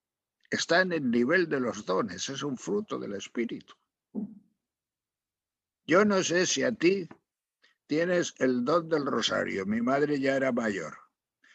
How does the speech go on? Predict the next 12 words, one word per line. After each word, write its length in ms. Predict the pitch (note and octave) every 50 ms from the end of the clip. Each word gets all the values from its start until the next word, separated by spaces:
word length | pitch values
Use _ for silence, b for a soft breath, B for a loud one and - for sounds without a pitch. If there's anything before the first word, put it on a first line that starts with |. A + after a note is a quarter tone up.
| b b
¿Cuántas 380 | - D3 E3+ F3 G3 F3+ F3
viejinas 760 | E3 F3 F3 E3 C#3+ - - - F#3 A3 G#3 F#3+ E3+ D3+ -
por 200 | - - C3 C#3
ahí 140 | E3 F3+ F3+
por 260 | D#3+ C#3+ C#3+ D3 D3
los 200 | C#3+ C#3 A#2+ -
pueblos 560 | _ - D#3 E3 E3+ D#3+ D3 B2 - - - -
tienen 360 | - D#3 F3 F3 E3+ D#3+ D3+
el 200 | C#3+ C#3 C#3 B2+
don 260 | B2 D3 D#3 D#3+ D#3 D3
del 160 | D3 C#3+ C3+
rosario, 680 | C3 A#2+ A#2+ A2 - D3 D#3 D#3+ D#3 D3+ D3 D#3 -